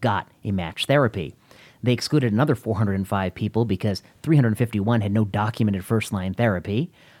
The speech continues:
Um, some were being followed because they're surgical candidates. Fifty-four were excluded because of neuroendocrine or pancreatic biliary tumors.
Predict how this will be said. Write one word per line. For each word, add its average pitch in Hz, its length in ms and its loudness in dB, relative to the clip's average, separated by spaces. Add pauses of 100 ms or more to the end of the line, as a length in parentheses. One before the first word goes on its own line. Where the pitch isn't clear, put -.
Um, 98 240 0
some 131 200 2
were 113 140 4
being 95 220 0
followed 95 400 0
because 87 160 -8
they're 82 100 -10
surgical 87 380 -4
candidates. 92 520 -4 (680)
Fifty-four 143 380 0
were 113 60 0
excluded 117 360 0
because 90 240 -4
of 85 80 -6
neuroendocrine 104 540 0
or 76 40 -4
pancreatic 92 540 -6
biliary 82 380 -4
tumors. 80 420 -6